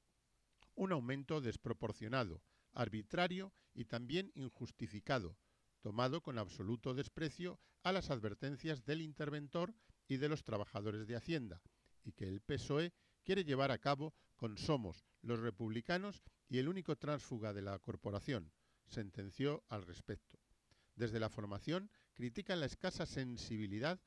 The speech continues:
para con los vecinos y con la sanidad, tanto que defienden la sanidad pública,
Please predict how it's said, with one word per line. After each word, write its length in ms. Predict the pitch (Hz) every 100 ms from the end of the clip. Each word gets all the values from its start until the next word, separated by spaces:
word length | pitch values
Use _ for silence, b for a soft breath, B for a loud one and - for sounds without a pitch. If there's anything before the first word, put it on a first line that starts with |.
| b b _ _
para 240 | 139 147
con 180 | 135 131
los 140 | 127
vecinos 440 | 110 113 185 180 -
y 60 |
con 220 | 139 139 127
la 100 | 117
sanidad, 540 | - 107 107 113 78 b b b _
tanto 360 | - 151 143 95
que 140 | -
defienden 520 | 95 98 139 127 104 90
la 120 | 87
sanidad 420 | - 90 117 127
pública, 540 | - 147 156 - 156